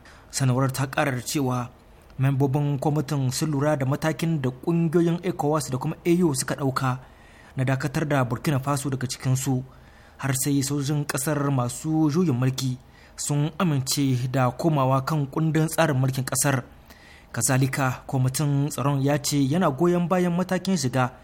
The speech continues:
tsakani da sassan shiyar ke yi domin kawo ƙarshen takaddamar siyasa a Burkina Faso. Mambobin kwamitin sun kuma nuna damuwa game da illar da ke tattare da yawaitar juyin mulki ba bisa ka'ida ba a yankin yammacin Afirka,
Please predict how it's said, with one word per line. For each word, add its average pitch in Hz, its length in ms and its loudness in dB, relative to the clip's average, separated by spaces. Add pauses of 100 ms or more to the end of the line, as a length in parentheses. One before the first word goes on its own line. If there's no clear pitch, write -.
(300)
tsakani 156 580 0
da 131 80 0
sassan 160 540 0
shiyar 147 540 0
ke 135 140 -6
yi 127 280 0 (440)
domin 135 360 2
kawo 156 280 4
ƙarshen 151 440 -2
takaddamar 139 600 -2
siyasa 143 480 0
a 139 80 -2
Burkina 131 320 -4
Faso. 131 440 -2 (720)
Mambobin 139 600 2
kwamitin 135 560 0 (340)
sun 139 220 -4
kuma 147 180 0
nuna 156 180 2
damuwa 127 600 2 (100)
game 135 200 -2
da 143 80 -2 (100)
illar 160 340 2
da 139 80 -2
ke 135 140 -6
tattare 135 420 -2
da 147 200 2
yawaitar 135 480 0
juyin 156 280 0
mulki 131 360 0
ba 120 140 -4
bisa 131 260 -4
ka'ida 147 420 -2
ba 131 240 -2 (480)
a 135 60 -6
yankin 151 600 2
yammacin 131 420 -2
Afirka, 135 580 0